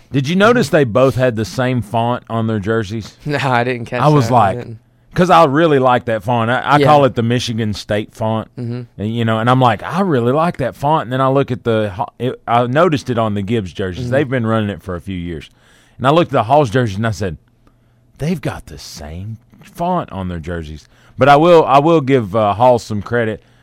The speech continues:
Speaker 1: You know, I don't, I don't have anything for or against Halls, but I like their helmets.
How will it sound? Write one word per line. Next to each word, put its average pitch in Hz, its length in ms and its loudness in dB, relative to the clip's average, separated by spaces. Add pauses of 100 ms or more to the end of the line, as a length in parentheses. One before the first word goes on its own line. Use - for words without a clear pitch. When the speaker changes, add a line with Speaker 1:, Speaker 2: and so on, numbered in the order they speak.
(100)
Speaker 1:
You 127 140 -2
know, 123 100 -2
I 151 120 4
don't, 147 120 4
I 131 120 -2
don't 135 120 4
have 120 120 0
anything 113 260 -2
for 117 360 0
or 104 80 0
against 113 360 -6
Halls, 104 300 0
but 101 240 -4 (280)
I 135 100 4
like 143 220 6
their 110 140 -2
helmets. 117 600 -2